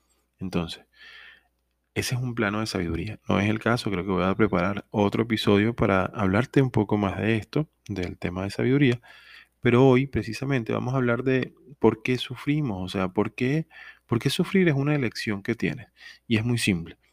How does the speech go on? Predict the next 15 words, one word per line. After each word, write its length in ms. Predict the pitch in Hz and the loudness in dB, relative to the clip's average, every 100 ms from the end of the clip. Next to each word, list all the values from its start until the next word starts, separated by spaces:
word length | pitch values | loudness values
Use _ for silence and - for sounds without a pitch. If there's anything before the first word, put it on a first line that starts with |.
| _ - | _ -16
Esto 220 | 104 - | -8 0
lo 80 | 127 | 2
voy 160 | 110 104 | 4 4
a, 420 | 117 113 92 92 - - - | 4 2 0 -4 -12 -20 -18
a, 360 | 113 101 87 - | -10 -6 -6 -4
a 100 | 107 | 0
documentar 760 | 98 92 - 90 90 110 107 123 | 0 0 -2 -4 -4 0 0 0
un 260 | - 110 | -6 -10
poco 320 | - 104 98 110 | -4 -4 -4 -8
con, 440 | 107 98 104 110 | -6 -8 -10 -14
con 220 | - 90 | -8 -6
la 60 | 90 | -6
escena 480 | 90 107 98 113 117 _ _ _ _ _ _ _ _ _ _ - | -4 -2 -2 -4 -8 _ _ _ _ _ _ _ _ _ _ -10
de 140 | 101 | -4
ese, 560 | 98 - 110 110 104 101 | -4 -2 0 0 0 -6